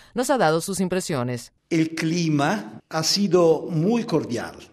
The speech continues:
Speaker 2: y el trabajo muy constructivo. Se ha e-, evidenciado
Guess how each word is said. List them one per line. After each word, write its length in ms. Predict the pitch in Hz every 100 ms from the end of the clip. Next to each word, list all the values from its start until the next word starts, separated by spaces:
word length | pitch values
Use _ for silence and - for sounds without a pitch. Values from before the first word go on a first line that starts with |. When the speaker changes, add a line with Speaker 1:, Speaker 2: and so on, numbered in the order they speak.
| _ -
Speaker 2:
y 160 | 147 151
el 160 | 139
trabajo 880 | 151 135 120 139 170 175 214 214 214
muy 440 | 160 151 165 190 190
constructivo. 880 | 165 160 151 - 131 107 92 - - _ _
Se 320 | - - 151 160
ha 260 | 156 151
e-, 220 | 156 151 151
evidenciado 1120 | 156 147 151 143 143 151 151 143 135 131 127